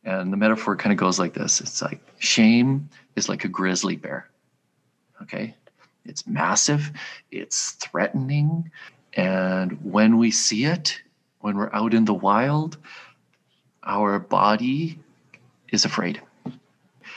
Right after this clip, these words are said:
And our body tells us to, to instinctually do something, and that is to run. Shame, the natural instinct,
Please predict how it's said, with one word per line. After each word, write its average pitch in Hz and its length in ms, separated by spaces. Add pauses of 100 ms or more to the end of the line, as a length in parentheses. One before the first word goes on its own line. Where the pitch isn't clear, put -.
(260)
And 110 160
our 98 100
body 117 680
tells 101 280
us 107 220
to, - 180
to 101 120
instinctually 101 880
do 92 160
something, - 500 (580)
and 95 160
that 98 280
is 95 600 (840)
to 101 100
run. 90 280 (2750)
Shame, 107 720 (2500)
the 98 100
natural 101 360
instinct, 98 560